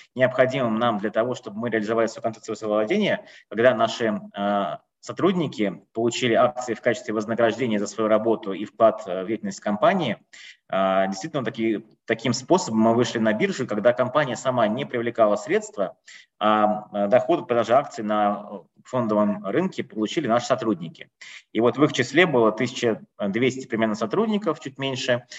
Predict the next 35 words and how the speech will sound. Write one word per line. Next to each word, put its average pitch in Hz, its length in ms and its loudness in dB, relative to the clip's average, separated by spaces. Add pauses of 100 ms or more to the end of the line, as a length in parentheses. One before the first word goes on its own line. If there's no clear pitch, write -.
(200)
и 151 300 6
около 143 400 4
двухсот 127 420 0
человек. 120 440 2
Это - 120 -8
люди, 143 200 -2
которые 117 280 0
в - 40 -6
компании 120 420 2
уже 110 180 -6
не 104 120 -2
работают, 131 420 2
они, 107 180 -2
возможно, 113 380 -2
уже 104 140 -4
работают 110 340 -4
у - 40 -20
конкурентов, 117 640 -2 (560)
а, 104 240 6
но 113 360 4
компания 120 440 0
посчитала 120 400 2
необходимым 113 640 -2
вознаградить 107 480 -2
за, 104 80 -4 (100)
за 110 160 2
их 107 120 -2
вклад, 120 460 2
э, 95 300 -6
в 98 300 2
деятельность 98 340 -8
компании, 123 440 0
в 104 40 0
разработку 127 480 -2
продуктов 127 580 -2